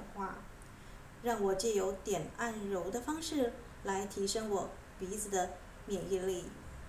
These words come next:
好，来，再做一个深呼吸，观想你把这种孔雀蓝的颜色吸进来，慢慢的吐气，然后你的双手呢，可以放在你的这个心轮这个地方哦。再做一个深呼吸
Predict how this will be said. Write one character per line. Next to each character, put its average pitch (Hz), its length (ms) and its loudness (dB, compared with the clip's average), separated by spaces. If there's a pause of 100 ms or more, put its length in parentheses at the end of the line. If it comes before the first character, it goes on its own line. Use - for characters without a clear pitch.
(180)
好， 170 60 -8
来， 175 100 -4
再 208 120 0
做 208 140 2
一 - 20 2
个 196 80 0
深 226 160 0
呼 233 80 2
吸， 254 400 4 (840)
观 302 180 6
想 254 160 4
你 220 80 0
把 208 160 0
这 226 100 0
种 208 140 0
孔 202 180 -4
雀 220 160 0
蓝 185 160 2
的 190 60 0
颜 180 140 0
色 202 120 -2
吸 202 160 -2
进 196 220 -2
来， 170 60 -4 (520)
慢 202 120 -2
慢 190 100 -2
的 190 80 -2
吐 - 140 -4
气， 196 640 4 (180)
然 - 100 -4
后 240 80 0
你 214 80 2
的 185 60 0
双 330 180 2
手 240 200 4
呢， 202 180 4
可 226 80 0
以 196 60 4
放 208 160 -2
在 202 80 0
你 185 100 -2
的 185 80 -2
这 190 100 0
个 185 60 0
心 233 240 0
轮 190 140 0
这 196 80 0
个 196 80 0
地 202 200 -2
方 202 200 -2
哦。 190 160 -2 (1080)
再 330 260 6
做 262 120 8
一 240 80 10
个 220 80 4
深 226 160 0
呼 226 40 2
吸 247 520 2